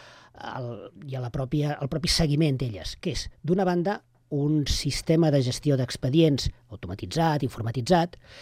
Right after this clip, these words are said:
que és el mateix que té l'Ajuntament, però separat. És a dir, és, és un, com un germà petit del que té l'Ajuntament.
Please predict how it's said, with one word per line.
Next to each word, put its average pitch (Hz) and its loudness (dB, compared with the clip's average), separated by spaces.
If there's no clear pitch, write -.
que 175 10
és - 0
el 143 6
mateix 139 4
que 123 -2
té 147 2
l'Ajuntament, 151 4
però - 6
separat. - -4
És - -14
a 123 -6
dir, 101 -6
és, - -8
és - -12
un, 101 -8
com 117 -2
un 147 4
germà 160 6
petit 175 4
del 123 -4
que 120 -4
té 135 0
l'Ajuntament. 135 0